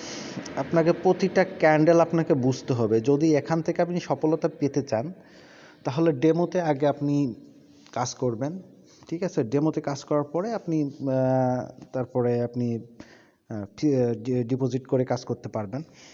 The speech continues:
তো কীভাবে কা-,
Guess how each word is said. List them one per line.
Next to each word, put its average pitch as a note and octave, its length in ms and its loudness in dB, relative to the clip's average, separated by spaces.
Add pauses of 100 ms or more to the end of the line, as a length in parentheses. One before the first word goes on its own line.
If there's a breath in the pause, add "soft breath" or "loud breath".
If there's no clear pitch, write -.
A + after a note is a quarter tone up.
(300 loud breath)
তো A#2 180 -2 (2000 loud breath)
কীভাবে F3+ 360 4
কা-, D3 440 4